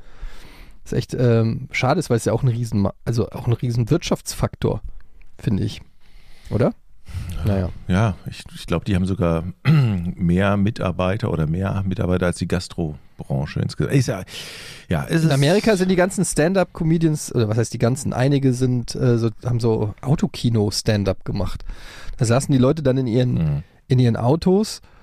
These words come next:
Speaker 1: und, äh, weiß nicht, Bert Kreischer zum Beispiel, ähm, hat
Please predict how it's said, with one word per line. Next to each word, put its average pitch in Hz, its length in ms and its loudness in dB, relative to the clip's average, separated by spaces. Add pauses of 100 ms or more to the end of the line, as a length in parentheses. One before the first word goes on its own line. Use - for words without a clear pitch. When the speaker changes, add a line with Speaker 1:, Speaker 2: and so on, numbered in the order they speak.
(280)
Speaker 1:
und, 127 720 4
äh, 127 260 2
weiß 120 140 2
nicht, 120 160 0
Bert 117 220 2
Kreischer 127 420 2
zum - 180 -2
Beispiel, 110 520 2
ähm, 113 440 0
hat 120 140 0